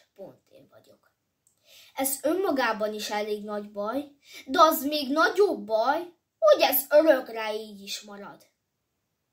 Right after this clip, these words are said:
Én most még csak tíz éves vagyok.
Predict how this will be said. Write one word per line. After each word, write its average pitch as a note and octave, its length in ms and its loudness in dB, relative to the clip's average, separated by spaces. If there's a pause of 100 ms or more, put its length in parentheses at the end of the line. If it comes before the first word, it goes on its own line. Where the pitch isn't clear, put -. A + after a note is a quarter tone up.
(760)
Én G#4 280 0
most G#3+ 260 -4
még D#4+ 300 0
csak A3 360 -2
tíz F3 320 -16
éves B2 420 -20
vagyok. - 480 -20